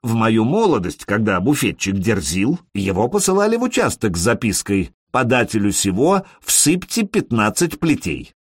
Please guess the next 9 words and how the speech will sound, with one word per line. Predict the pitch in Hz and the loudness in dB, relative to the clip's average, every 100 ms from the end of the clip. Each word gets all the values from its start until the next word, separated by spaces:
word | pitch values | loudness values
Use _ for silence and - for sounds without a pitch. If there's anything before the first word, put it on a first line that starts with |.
| - | -6
Что | - 180 180 | -4 0 0
ж, | - - - | 0 -4 -2
увы, | 147 131 101 156 233 | 0 2 2 2 2
быстро. | 139 95 104 - - 80 71 - _ | 0 0 0 0 -2 -4 -6 -10 _
Те | - 233 | -6 -4
дни, | 175 185 | 0 0
боюсь, | 190 120 127 139 - | 2 2 4 2 0
ушли | - 104 110 120 | -4 -2 0 0
безвозвратно». | 110 98 104 80 78 87 80 - 60 | 0 0 0 -2 -2 -4 -4 -10 -12